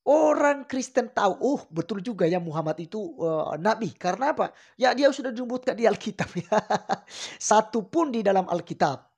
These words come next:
mulai dari kitab Kejadian hingga sampai kitab Wahyu, tidak pernah ada nubuatan yang membahas tentang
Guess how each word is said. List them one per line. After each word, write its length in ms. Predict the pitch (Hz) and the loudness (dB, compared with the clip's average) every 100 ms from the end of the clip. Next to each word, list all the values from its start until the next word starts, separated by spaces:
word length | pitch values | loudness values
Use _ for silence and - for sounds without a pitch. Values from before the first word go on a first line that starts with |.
| _ _ _ | _ _ _
mulai 240 | 147 180 247 | 2 4 8
dari 160 | 247 | 6
kitab 320 | - 240 - | 4 -6 -4
Kejadian 640 | - 185 226 - 160 110 113 _ _ | 0 4 4 2 -6 -6 -12 _ _
hingga 240 | - 170 156 | -10 -4 -4
sampai 480 | - 302 - 330 | -2 -4 -2 -4
kitab 240 | - - - | -4 -2 0
Wahyu, 480 | 208 202 170 120 123 _ _ _ | 4 2 2 -2 -12 _ _ _
tidak 400 | 220 190 - - | -4 -2 -2 -4
pernah 300 | 185 226 247 | -2 2 2
ada 160 | 202 196 | 2 0
nubuatan 720 | 185 160 175 202 202 156 151 - - | 0 -4 2 2 2 -4 -6 -16 -8
yang 260 | 170 180 170 | -2 0 0
membahas 720 | 156 160 185 - 175 165 - - | -6 2 2 2 -4 -4 -8 -4
tentang 640 | 170 156 - 156 151 156 | -4 -4 -4 -4 -4 -8